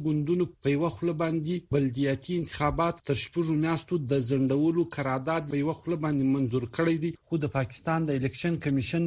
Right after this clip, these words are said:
د اعلان له مخه د بلدیاتي ټولټاکنو لومړی پړاو به د روانې میاشتې پر نویستمه باندې، چې د بلوچستان له څلور دېرش ضلعو څخه په دوه دېرش ضلعو کېدونکی دی. په کوټه او په لسبیله کې به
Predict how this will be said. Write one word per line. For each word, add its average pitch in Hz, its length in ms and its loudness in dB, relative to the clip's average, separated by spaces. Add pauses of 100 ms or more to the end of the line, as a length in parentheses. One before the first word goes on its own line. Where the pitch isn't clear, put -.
د 135 140 0
اعلان 151 340 2
له 135 140 2
مخه 165 240 0 (380)
د 147 180 2
بلدیاتي 127 640 -2
ټولټاکنو 147 600 0 (360)
لومړی 151 400 2
پړاو 147 360 0
به 165 60 2 (140)
د 135 140 2
روانې 156 400 0
میاشتې 160 300 -4 (100)
پر 143 200 2
نویستمه 135 580 0
باندې، 160 320 0 (140)
چې - 160 -2
د 135 140 2
بلوچستان 151 600 0
له 135 60 2 (120)
څلور 143 420 0
دېرش 147 260 -2
ضلعو 143 300 0
څخه 156 140 -4 (120)
په 120 160 -2
دوه 170 180 -2
دېرش 131 280 0
ضلعو 131 200 0 (140)
کېدونکی 135 560 0 (100)
دی. 143 120 4 (240)
په 127 60 -4 (100)
کوټه 160 360 0
او 143 160 0
په 139 140 -2
لسبیله 139 460 -2
کې - 140 -10
به 156 80 -2